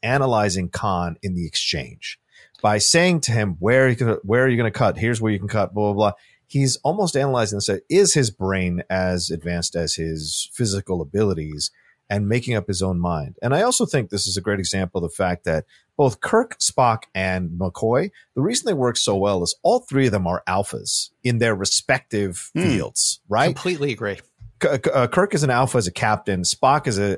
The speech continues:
Speaker 1: alpha as a science officer, and McCoy is an alpha as a doctor. All three of them have no problem expressing their opinions at any one time about a situation. And so when they're separate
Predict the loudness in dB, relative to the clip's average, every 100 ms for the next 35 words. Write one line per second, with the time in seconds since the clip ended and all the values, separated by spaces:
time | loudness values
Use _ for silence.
0 | 0 0 2 0 2 0 0 0 2 2
1 | 0 -2 -2 -2 -4 -6 -2 0 0 0
2 | -2 -4 -8 -6 -6 -8 -14 _ _ _
3 | 2 2 2 0 0 2 0 -2 -4 -2
4 | -2 0 0 0 0 -2 -2 -4 -6 -4
5 | -4 -2 -4 -4 -6 -6 -8 -10 -8 -6
6 | -4 -2 -2 -2 -4 -6 -8 -8 -8 -10
7 | -12 -12 -12 -12 -16 _ -20 -6 2 4
8 | 4 6 4 4 0 4 4 4 2 0
9 | -4